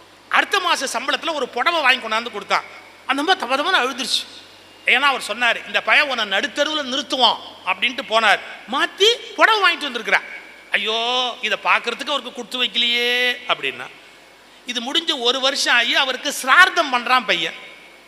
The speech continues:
எள்ளுந்தண்ணி இறைச்சி சிரார்த்தம் பண்ணுவாங்கல்ல, ஒரு வருஷம் கழிச்சு தவசம் கொடுப்பாங்கல்ல, அந்த தவசம் கொடுக்கும்போது சொன்னான், "ஐயோ, இதை இருந்து பார்க்கறதுக்கு அவருக்கு கொடுத்து வைக்கலையே."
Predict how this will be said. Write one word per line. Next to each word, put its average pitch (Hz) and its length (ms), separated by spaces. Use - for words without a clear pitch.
எள்ளுந்தண்ணி 285 400
இறைச்சி 262 300
சிரார்த்தம் 294 440
பண்ணுவாங்கல்ல, 240 460
ஒரு 226 140
வருஷம் 233 240
கழிச்சு 233 220
தவசம் 277 320
கொடுப்பாங்கல்ல, 214 680
அந்த 226 200
தவசம் 320 320
கொடுக்கும்போது 254 240
சொன்னான், 214 220
"ஐயோ, 214 640
இதை 247 220
இருந்து 359 260
பார்க்கறதுக்கு 220 840
அவருக்கு 302 260
கொடுத்து 392 320
வைக்கலையே." 302 580